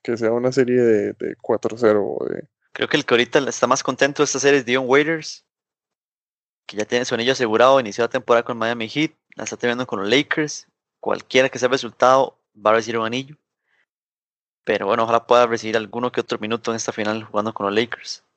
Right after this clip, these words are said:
Speaker 1: Y que lo gane con los Lakers, eso sería lo, lo ideal.
Speaker 2: Sí, por supuesto. Eh, bueno, inician el miércoles, ¿verdad? Miércoles treinta de septiembre inician estas finales.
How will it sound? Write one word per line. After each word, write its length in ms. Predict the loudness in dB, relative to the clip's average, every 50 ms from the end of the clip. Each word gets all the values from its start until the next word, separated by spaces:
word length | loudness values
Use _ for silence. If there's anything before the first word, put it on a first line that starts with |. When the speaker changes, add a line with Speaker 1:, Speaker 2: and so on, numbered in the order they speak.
| _ _
Speaker 1:
Y 120 | -4 0
que 120 | 2 4
lo 160 | 4 4 4 6
gane 280 | 4 4 4 2 -2
con 220 | -4 -4 -2 -2 0
los 60 | 0
Lakers, 440 | 0 -2 -2 -4 -8 -14 -14 -16 -12
eso 160 | -10 -8 -4
sería 400 | -2 0 4 6 6 6 4 2 _ _
lo, 200 | -6 -4 -4 -4 -6 -8 -18 -20 _ -12 -4 -2
lo 160 | 2 2 4
ideal. 380 | 4 6 6 6 6 4 4 0 -6 _ _ _ _ _ _ _ _ _
Speaker 2:
Sí, 160 | -2 2 2 2
por 180 | 2 0 -2
supuesto. 560 | -2 0 2 2 2 2 0 -6 -8 -12 -12 _ _ _ _ _ _ _ _ _ _ _ _ _ _ _ _ _ _ _ _ _ _ _ _ _ _ -8
Eh, 280 | -8 -6 -6 -6 -2
bueno, 240 | 2 2 2 2 2
inician 460 | 0 0 2 2 2 2 0 -2 -6 -8 _
el 160 | -8 -6 -6
miércoles, 600 | -4 0 2 2 2 2 0 -4 -4 -6 -6 -6 -8
¿verdad? 340 | -4 0 2 2 2 0 _
Miércoles 520 | -6 -6 -6 -4 -4 -4 -4 -4 -6 -10 _ _
treinta 380 | 0 2 2 2 0 -2 -2 -4
de 60 | -4
septiembre 420 | -4 -4 -4 -2 -2 0 0 -2
inician 260 | -4 -4 -4 -4 -4 -4
estas 240 | -4 -6 -8 -10
finales. 600 | -10 -6 -2 0 0 0 -2 -4 -8 -10 -12 -12